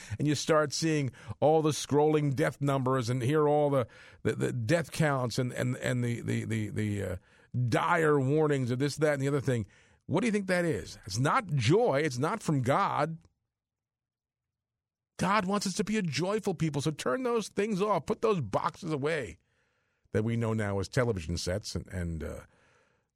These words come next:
laptops and computers, and be a people of joy.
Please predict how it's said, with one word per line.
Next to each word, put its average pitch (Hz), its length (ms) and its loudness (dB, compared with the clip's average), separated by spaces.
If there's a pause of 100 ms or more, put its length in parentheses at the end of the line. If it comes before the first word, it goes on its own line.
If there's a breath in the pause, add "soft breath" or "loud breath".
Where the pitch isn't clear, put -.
(480)
laptops 110 680 -4
and 82 180 -2
computers, 98 800 -2 (1160)
and 107 140 -4
be 139 140 0
a 143 60 0
people 139 340 -4
of 127 100 -6
joy. 110 320 -6